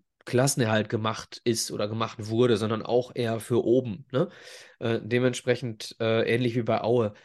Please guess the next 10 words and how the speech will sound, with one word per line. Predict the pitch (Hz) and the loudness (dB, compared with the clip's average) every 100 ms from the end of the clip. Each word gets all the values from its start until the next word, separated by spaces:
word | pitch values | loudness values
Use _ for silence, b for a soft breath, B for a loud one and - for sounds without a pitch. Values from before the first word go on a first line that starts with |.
| b - | b -20
die, | - 117 | -14 -14
die | - 123 | -6 -4
einzelnen | 113 123 143 135 123 120 | 0 -2 0 0 0 -4
Spieler | - - 139 139 | -6 -2 2 4
haben | 123 117 143 | 4 2 0
dann | 123 | -2
eben | - 120 110 | -2 -6 -4
auch | 110 | -6
die | - | -8
Qualität, | - 117 110 110 117 117 - | -4 0 0 0 2 2 0